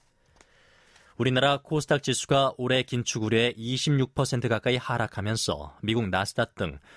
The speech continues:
주요 이십 개국 주요 지수 가운데 가장 부진했습니다. 구 일 한국거래소가 지난 칠 일 기준으로 집계한 결과 코스닥 지수는 일월 삼 일 종가보다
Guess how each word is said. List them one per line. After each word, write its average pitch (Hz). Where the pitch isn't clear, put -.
주요 139
이십 127
개국 139
주요 123
지수 110
가운데 101
가장 110
부진했습니다. 82
구 127
일 82
한국거래소가 110
지난 117
칠 -
일 147
기준으로 123
집계한 110
결과 90
코스닥 147
지수는 117
일월 123
삼 127
일 120
종가보다 107